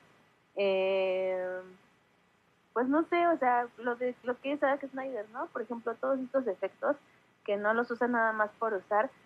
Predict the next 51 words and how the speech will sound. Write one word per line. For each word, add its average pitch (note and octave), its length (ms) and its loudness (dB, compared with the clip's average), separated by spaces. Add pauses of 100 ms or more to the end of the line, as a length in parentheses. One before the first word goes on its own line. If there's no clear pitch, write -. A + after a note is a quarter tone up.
(120)
sino G#3 300 -6
que F#3+ 140 4
realmente A#3 720 0
se G#3 60 0
ocupa, A3 640 2
o G3 80 -2
sea, G3 160 0
los G3 200 -4
integra G#3 500 0
como G#3 240 -8
en F#3+ 80 -8
los F#3 140 -12
encuadres G3+ 640 2 (360)
y G#3 80 -4
les G3 180 2
da G3+ 140 0
como G3+ 260 -6
un G3+ 120 -6
efecto, G3+ 420 -4
les F#3 220 -2
da G3 140 0
un G3 120 -6
estilo G#3 500 0 (440)
que G3+ 120 0
creo G#3 200 0
que A#3+ 80 -4
en B3 100 0
parte G#3+ 260 0
también F#3+ 360 -4
se A3 80 -6
asemeja F#3 520 -6
como F3+ 320 -8
si F3 200 -18
estuviera F#3+ 480 0
en G3+ 100 -4
el E3+ 120 -10 (100)
cómic, G#3+ 380 -4
¿no? F#3 220 -10
O B3 60 -10
sea, D#3 240 -4 (120)
por - 80 -14
ejemplo, - 340 -14
cuando E3 260 -4
lanzan G3+ 460 2
algo F#3+ 360 2 (440)
y F#3+ 80 -14
se F3 160 -4
ve F3 120 0
así F3 360 -4
como, E3 300 -12 (600)
como E3+ 580 -10